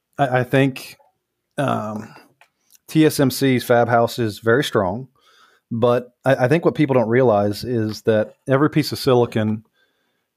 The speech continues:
can be optimized. Um, and I'll give you two examples. There's a floating point portion of the C P U that's really focused on, um, say, engineering tasks. So if you look at floating point, it, it's really,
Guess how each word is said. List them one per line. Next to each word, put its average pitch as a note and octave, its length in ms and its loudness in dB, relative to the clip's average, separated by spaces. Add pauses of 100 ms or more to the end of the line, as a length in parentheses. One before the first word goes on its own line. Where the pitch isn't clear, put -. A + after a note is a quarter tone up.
can A#2 200 0
be A2 80 4
optimized. G#2+ 720 0 (100)
Um, G2+ 480 -6
and C3 100 2
I'll B2+ 80 2
give B2+ 120 2
you A#2 80 4
two A#2+ 140 0
examples. G2 440 -6 (1000)
There's B2 160 2
a A2 80 4
floating B2+ 380 0
point D3 380 0
portion C#3+ 340 0
of C3 120 0
the C3+ 100 -2
C B2+ 160 -2
P C#3 200 -8
U F2+ 260 -12 (460)
that's B2 220 0
really D3+ 220 2
focused C3 440 0
on, G#2 640 0
um, G2+ 640 -6 (160)
say, A2 260 0
engineering A2 480 0
tasks. G2+ 460 -8 (500)
So G#2+ 380 2
if G#2+ 120 -2
you A#2+ 80 2
look A#2+ 140 0
at C3+ 80 -8
floating C#3 400 0
point, G2+ 460 -4
it, B2 240 -2
it's A2 220 -2
really, A#2+ 480 2